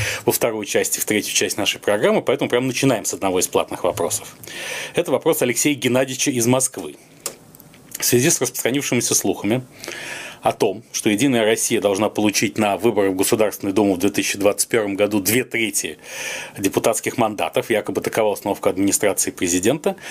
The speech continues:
какова же судьба малых кремлевских партий типа партии «Новые люди» и «др»? Алексей Геннадьевич из Москвы.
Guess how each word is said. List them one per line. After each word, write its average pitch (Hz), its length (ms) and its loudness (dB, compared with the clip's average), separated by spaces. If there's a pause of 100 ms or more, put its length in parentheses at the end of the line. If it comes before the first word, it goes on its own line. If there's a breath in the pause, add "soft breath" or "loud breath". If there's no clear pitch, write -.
(260 loud breath)
какова 123 360 2
же 175 80 -8
судьба 131 320 0
малых 139 400 2
кремлевских 120 520 2
партий 127 340 -2
типа 104 260 -2
партии 110 340 0
«Новые 104 340 4
люди» 127 240 4
и 127 220 0
«др»? 98 340 -2 (880)
Алексей 98 320 -2
Геннадьевич 92 460 -6
из 92 140 0
Москвы. 90 360 -2